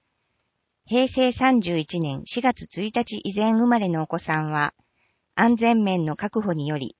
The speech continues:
午後一時以降の利用となります。チーステップ公式ライン、アットマーク四一四、小文字でゼットエルピーエックスイー、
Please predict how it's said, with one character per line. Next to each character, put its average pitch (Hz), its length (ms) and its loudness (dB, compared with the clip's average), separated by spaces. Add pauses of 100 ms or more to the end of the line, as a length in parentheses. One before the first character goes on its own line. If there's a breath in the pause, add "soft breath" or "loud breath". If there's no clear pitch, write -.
(180)
午 202 140 -2
後 202 260 4
一 - 220 -6
時 226 160 -2
以 233 40 -2
降 196 220 0
の 220 140 2
利 175 100 0
用 180 160 0
と 175 100 -4
な 165 140 -2
り 151 100 -4
ま 151 140 -4
す。 - 220 -16 (1500)
チ 240 160 -4
ー 262 80 2
ス - 100 -12
テ 247 140 0
ッ 247 140 -4
プ 165 120 -6
公 196 220 -2
式 - 260 -6
ラ 170 140 2
イ 139 120 -2
ン、 - 60 -8 (880)
ア 170 80 -2
ッ 185 60 -6 (100)
ト 220 100 0
マ 214 180 2
ー 180 40 -6
ク - 280 -10 (220)
四 233 320 4
一 170 260 -4
四、 147 220 0 (680)
小 - 120 -4
文 214 160 4
字 190 120 -4
で 185 240 2 (260)
ゼ 208 140 0
ッ 233 60 -6 (120)
ト 156 220 -2 (180)
エ 185 100 0
ル 165 200 -2 (260)
ピ 190 300 -4 (160)
ー 151 60 -4
エ - 20 -2
ッ - 60 -10 (100)
ク - 80 -14
ス - 240 -18
イ 156 260 -6
ー、 - 40 -20